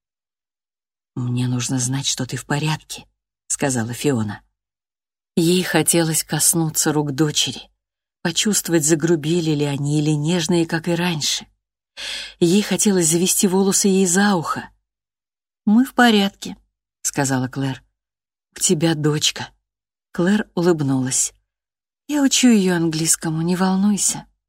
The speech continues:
"Я вообще-то волновалась о другом".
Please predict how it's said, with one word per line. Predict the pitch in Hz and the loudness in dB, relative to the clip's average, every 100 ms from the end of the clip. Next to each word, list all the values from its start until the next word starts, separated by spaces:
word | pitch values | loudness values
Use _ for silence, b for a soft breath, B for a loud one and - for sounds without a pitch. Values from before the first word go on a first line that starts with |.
| _ _ _ _ _ | _ _ _ _ _
"Я | 156 123 123 | -6 -2 -2
вообще-то | 123 - - 139 | -2 -4 -2 -2
волновалась | 143 147 143 147 147 156 | 0 0 0 0 0 0
о | |
другом". | 147 156 147 214 156 113 | 2 2 2 0 0 -4